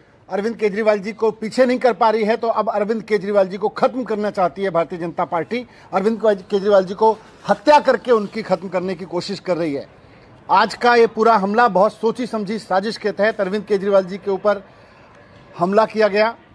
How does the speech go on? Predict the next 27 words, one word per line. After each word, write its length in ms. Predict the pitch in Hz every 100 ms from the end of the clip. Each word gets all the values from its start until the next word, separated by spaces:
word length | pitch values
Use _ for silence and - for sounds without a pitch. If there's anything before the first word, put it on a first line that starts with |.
| _ _ _
उनकी 240 | 180 185 233
हत्या 300 | 185 190 233
कराने 320 | 220 220 220
के 120 | 190
लिए 120 | 214
किया 240 | 214 208 208
गया। 200 | 190 220
मैं 240 | 214 220
बीजेपी 360 | 175 196 240 233
को 100 | 208
कहना 280 | 202 202 202
चाहता 280 | 190 180
हूँ 100 | 202 226 _ _ _ _ _ _ _ _
कि 80 | 226
अरविंद 420 | 233 202 190 240
केजरीवाल 480 | 202 214 208 220 214
जी 160 | 180 214
को 160 | -
हाथ 220 | 214 180 190 202
लगाने 300 | 190 202 196
की 60 |
कोशिश 360 | 180 185 196 170
मत 140 | 185 -
करो, 260 | 190 190
इस 140 | 185 202
तरह 180 | 202
से 340 | 202 247 247